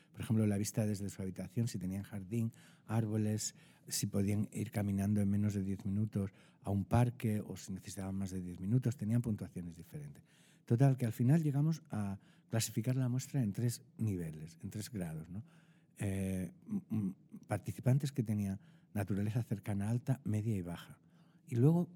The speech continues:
paralelamente y de manera independiente, hicimos un re-, aplicamos una escala psicológica muy utilizada para medir estrés infantil.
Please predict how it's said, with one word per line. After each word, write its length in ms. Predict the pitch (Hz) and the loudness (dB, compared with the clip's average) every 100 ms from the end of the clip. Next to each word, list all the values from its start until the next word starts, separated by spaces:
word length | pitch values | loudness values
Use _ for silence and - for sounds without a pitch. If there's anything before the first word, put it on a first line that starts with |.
| - - _ - | -16 -20 _ -14
paralelamente 720 | - 92 110 147 156 160 127 | -8 -2 2 4 4 4 2
y 20 | |
de 80 | 98 | 0
manera 260 | 95 104 | -2 -2
independiente, 640 | 117 127 123 123 131 135 135 - | -2 -2 -2 -2 0 -2 -4 -6
hicimos 400 | - - 110 120 | -8 -2 0 0
un 100 | 127 | 0
re-, 160 | 123 110 - - - - | -2 -6 -10 -20 -20 -10
aplicamos 540 | 110 101 101 110 123 | -4 -2 2 2 2
una 160 | 131 104 | 2 0
escala 600 | - - 95 92 90 87 | -2 -2 -2 0 -2 -6
psicológica 640 | - - - 92 113 - 110 | -8 -12 -8 -6 -6 -4 -2
muy 140 | 98 | -2
utilizada 640 | 98 98 98 110 120 127 143 - - - | -2 -2 -4 0 4 4 2 -4 -20 -2
para 200 | 104 101 | 2 2
medir 300 | 98 101 110 | 2 2 0
estrés 340 | - - - | -2 -4 -4
infantil. 540 | 95 - 80 78 87 | -6 -6 -6 -6 -8